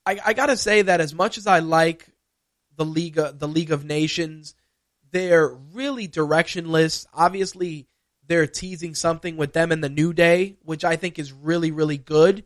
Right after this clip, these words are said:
But I also think it's a little late. I know that they're gonna try and, and turn the New Day. I know it's happening. But the League of Nations is in such disarray. And I say this because they don't really have any clear direction. I mean, they're Triple H's thugs one week,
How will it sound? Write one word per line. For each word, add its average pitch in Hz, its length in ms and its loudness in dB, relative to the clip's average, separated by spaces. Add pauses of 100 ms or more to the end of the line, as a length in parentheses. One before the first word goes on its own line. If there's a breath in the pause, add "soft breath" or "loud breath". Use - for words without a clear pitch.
(480)
But 185 120 2
I 190 100 6
also 214 240 2
think 214 180 -4
it's 208 120 -6
a 208 60 -4
little 156 300 -6
late. 165 340 0 (140)
I 165 140 -2
know 190 120 0
that 208 100 -4
they're 185 100 -4
gonna 175 160 -10
try 175 300 4
and, 156 140 -8
and 151 240 -20
turn 160 280 -2
the 151 80 -2
New 151 220 -2
Day. 143 260 2
I 135 100 -6
know 151 200 0
it's 143 100 -8
happening. 156 560 -4 (400)
But 175 180 4
the 170 80 0
League 202 260 -2
of 190 140 0
Nations 180 640 -8 (120)
is 165 220 -14
in 151 140 -12
such 190 500 -2
disarray. 170 720 0
And 156 140 -12
I 156 60 -6
say 226 260 0
this 208 160 -4
because 185 340 -10 (320)
they 214 120 2
don't 254 160 2
really 247 220 -8
have 208 220 0
any 202 200 -12
clear 190 340 -2
direction. 175 560 -2
I 143 60 -16
mean, 147 240 -16 (320)
they're 170 180 2
Triple 196 420 -8
H's 175 300 -8
thugs 156 460 -4
one 208 340 0
week, 214 400 -14